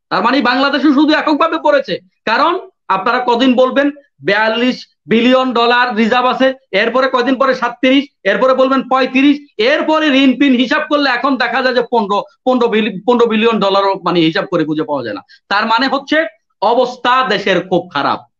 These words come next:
এই উন্নয়ন, উন্ন-, উন্নয়ন, উন্নয়নের যে মিছিল করতেছেন আপনারা, উন্নয়ন তো পকেটের উন্নয়ন। কারণ একটা প্রকল্পে খরচ যদি হয় দুই হাজার কোটি টাকা, বাজেট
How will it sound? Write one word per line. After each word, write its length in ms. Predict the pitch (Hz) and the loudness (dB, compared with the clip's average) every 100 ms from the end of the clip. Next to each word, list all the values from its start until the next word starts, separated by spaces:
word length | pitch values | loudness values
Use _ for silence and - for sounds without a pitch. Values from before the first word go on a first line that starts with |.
| _ | _
এই 100 | 175 | 0
উন্নয়ন, 400 | 196 208 240 247 | 2 2 2 2
উন্ন-, 400 | 240 233 240 240 | 0 2 2 2
উন্নয়ন, 460 | 233 233 233 226 170 - - | 2 2 2 2 -2 -8 -2
উন্নয়নের 540 | 175 226 240 247 254 | 0 2 2 0 0
যে 80 | 233 | 0
মিছিল 360 | 240 226 277 294 | 0 2 2 2
করতেছেন 420 | 294 - 285 294 | -2 -2 0 0
আপনারা, 460 | 311 294 320 320 339 _ _ - | 0 0 0 0 -4 _ _ -2
উন্নয়ন 420 | 220 247 269 269 | 2 2 2 0
তো 140 | - | -2
পকেটের 400 | 269 247 311 320 | -2 -2 0 2
উন্নয়ন। 400 | 302 220 151 113 - _ _ | 2 2 -2 -4 -12 _ _
কারণ 260 | 175 220 277 - | -4 -2 -2 -4
একটা 300 | 220 220 262 | -6 -4 -4
প্রকল্পে 540 | 262 240 240 220 220 | -2 -2 0 0 -2
খরচ 360 | 220 226 240 196 | -2 0 0 0
যদি 160 | 226 | 0
হয় 160 | 226 233 | 0 0
দুই 180 | 185 220 | -2 -2
হাজার 240 | 247 247 | 0 0
কোটি 220 | 247 233 | -2 -4
টাকা, 260 | 247 269 302 - _ | -4 -4 -6 -8 _
বাজেট 320 | 151 233 240 | -4 0 0